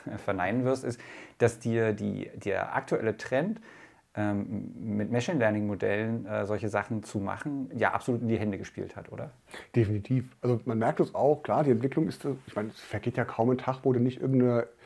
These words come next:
Speaker 2: Machine Learning, A I, K I, was Neues, was Neues rauskommt. Ich meine, das ist ja momentan eigentlich das Hype-Thema schlechthin.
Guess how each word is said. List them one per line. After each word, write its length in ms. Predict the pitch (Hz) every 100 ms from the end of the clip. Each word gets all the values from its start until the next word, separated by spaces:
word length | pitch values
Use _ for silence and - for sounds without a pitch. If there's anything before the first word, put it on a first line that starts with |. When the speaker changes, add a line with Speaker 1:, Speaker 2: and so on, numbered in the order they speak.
| - -
Speaker 2:
Machine 280 | 120 135 127
Learning, 480 | 123 131 123 120 127
A 320 | 120 107 120
I, 80 | 127
K 240 | 123 123
I, 400 | 131 139 143 131
was 160 | 123 -
Neues, 480 | 120 139 127 - -
was 160 | 110
Neues 260 | 120 117 104
rauskommt. 460 | 135 156 - - -
Ich 60 |
meine, 100 | 104
das 80 | 110
ist 120 | 156
ja 60 | 143
momentan 400 | 123 135 110 120
eigentlich 280 | - 127 123
das 240 | 107 -
Hype-Thema 420 | 120 131 - 127
schlechthin. 460 | 123 117 - 190